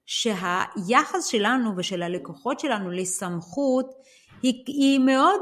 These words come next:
מאוד אוטומטית, אינטואיטיבית, מאוד חייתית, כמו שהחיה בטבע יודעת מה לעשות עם ה-, עם האפרוח שנולד, ככה גם אנחנו, כשאנחנו,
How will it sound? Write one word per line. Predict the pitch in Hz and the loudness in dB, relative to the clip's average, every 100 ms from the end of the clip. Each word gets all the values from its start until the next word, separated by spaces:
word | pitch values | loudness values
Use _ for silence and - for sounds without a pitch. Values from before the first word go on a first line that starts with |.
| 349 | 2
מאוד | 339 349 | 4 4
אוטומטית, | 285 254 247 233 214 269 302 - 226 | 2 0 2 2 2 4 2 0 -2
אינטואיטיבית, | 220 208 202 220 214 - 302 302 233 220 220 226 | -2 -4 -2 -2 -2 -2 0 2 2 0 0 -2
מאוד | 214 208 277 294 | 0 0 0 0
חייתית, | 262 254 233 208 - 277 247 - - - | -2 0 0 0 0 0 0 -4 -18 -6
כמו | 226 233 277 | -2 0 -2
שהחיה | - 320 214 196 190 - 202 202 262 269 262 - - _ | -2 2 2 2 0 -4 -2 2 4 4 0 -10 -20 _
בטבע | 180 196 - 269 269 233 214 - - _ _ _ | -6 -6 0 2 2 2 2 0 -14 _ _ _
יודעת | 214 226 208 262 320 294 233 | 4 4 6 6 6 4 0
מה | 269 285 | 0 2
לעשות | 262 220 - - 294 302 302 - | 2 2 -2 -2 0 0 -2 -6
עם | 220 208 | -4 0
ה-, | 196 185 175 165 156 101 - - 170 170 | 0 0 0 0 0 -2 -4 -6 -6 -6
עם | - 190 175 | -8 -6 -6
האפרוח | 190 180 - 202 262 262 | -6 -10 -6 2 2 2
שנולד, | - 190 180 202 247 247 226 | -4 -6 -4 -2 -2 -2 0
ככה | 240 254 254 | 0 0 0
גם | 214 196 | -2 -2
אנחנו, | 190 233 285 - 277 | -2 0 0 -2 -8
כשאנחנו, | 269 - 196 208 262 - 254 | -6 -4 -4 -2 -4 -2 -4